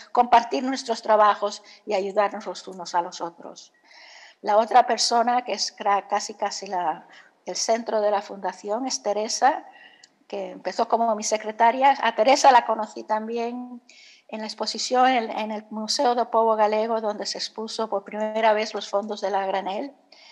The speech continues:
Cuando a-, abrí la fundación, empezamos en la fundación, me escribió una carta que le gustaría trabajar con nosotros.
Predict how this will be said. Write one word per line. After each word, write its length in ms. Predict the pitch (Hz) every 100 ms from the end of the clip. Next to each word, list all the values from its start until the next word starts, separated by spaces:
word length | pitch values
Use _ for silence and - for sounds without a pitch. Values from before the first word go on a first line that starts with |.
| - - - - _ _
Cuando 340 | - 202 196
a-, 240 | 185 185 185
abrí 240 | 196 214
la 160 | 240 220
fundación, 840 | 233 220 214 220 226 226 226 240
empezamos 540 | 220 214 208 208 208
en 100 | 202
la 80 | 196
fundación, 500 | - 196 190 - 233
me 60 | 247
escribió 320 | 220 196 202
una 160 | 220 214
carta 320 | 196 202 214
que 100 | 202
le 80 | 196
gustaría 460 | 190 - 196 202
trabajar 540 | 190 196 190 - 190 -
con 280 | 196 185
nosotros. 640 | 185 - 214 214 302 302